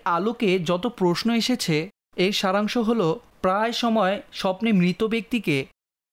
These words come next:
জীবিত অবস্থায় দেখেছে, আবার কখনো জীবিতকে, কখনো কখনো মৃত অবস্থায় দেখেছে। তো মৃত্যুর ব্যাপারে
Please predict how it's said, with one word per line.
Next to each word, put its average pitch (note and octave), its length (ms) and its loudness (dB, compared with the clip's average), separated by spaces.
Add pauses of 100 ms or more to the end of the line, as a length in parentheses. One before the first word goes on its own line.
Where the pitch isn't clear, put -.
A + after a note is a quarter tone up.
(160)
জীবিত G3 420 0
অবস্থায় A3+ 480 0
দেখেছে, D#3+ 560 -2 (120)
আবার F3 400 0 (120)
কখনো G#3+ 400 0
জীবিতকে, F3 800 0 (1000)
কখনো G#3+ 440 0
কখনো B3 360 0
মৃত G#3+ 320 2
অবস্থায় G#3+ 460 2
দেখেছে। D#3+ 520 -2
তো - 160 -2
মৃত্যুর F#3 540 0
ব্যাপারে F#3+ 520 0